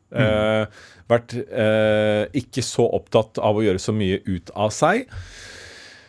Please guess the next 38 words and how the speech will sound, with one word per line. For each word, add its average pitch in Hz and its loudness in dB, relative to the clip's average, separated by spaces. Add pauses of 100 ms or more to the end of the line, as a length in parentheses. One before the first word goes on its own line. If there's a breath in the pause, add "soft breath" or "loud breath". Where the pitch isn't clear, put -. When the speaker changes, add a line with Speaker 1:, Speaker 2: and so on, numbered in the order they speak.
(140 loud breath)
Speaker 2:
Men 151 4 (420 loud breath)
hvis 123 0
vi 151 2
da 131 6
ser 120 2
på 127 2 (160)
hva 113 6
han 139 0
gjorde 120 4
under 135 0
Caesar 135 2
Awards, 175 2
der 135 6
han 139 0
plutselig 139 -4
var 147 6
veldig 160 2
blid 113 2
og 113 0
glad, 90 2
snakket - -2
med 180 2
alle, 98 2
var 123 4
gæren, 113 0
tar 123 4
Speaker 1:
Ja. - -8
Speaker 2:
takketale 123 0
på 131 2
den 127 -2
æresprisen 104 -2
på 120 2
fransk, 156 0 (160)
<clears throat> 120 -4
så 156 2
er 143 4
jo - -2
det 107 2